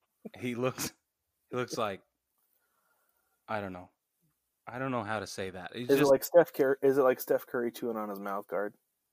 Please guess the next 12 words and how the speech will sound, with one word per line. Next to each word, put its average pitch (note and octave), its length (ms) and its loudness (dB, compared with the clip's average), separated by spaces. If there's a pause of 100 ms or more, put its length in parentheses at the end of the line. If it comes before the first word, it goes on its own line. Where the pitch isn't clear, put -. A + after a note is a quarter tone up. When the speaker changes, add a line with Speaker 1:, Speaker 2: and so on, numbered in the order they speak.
(320)
Speaker 1:
Oh, C3 240 -6
man, F#2+ 140 -16 (220)
it's - 100 -14
so D#3+ 140 -4
much A#2+ 160 -10
worse A2+ 280 -4
than F#2+ 180 -10
that. F2 220 -10 (540)
It's, - 280 -8
Speaker 2:
<laughs> - 1080 0
Speaker 1:
it C3+ 140 -4
just, D3+ 340 0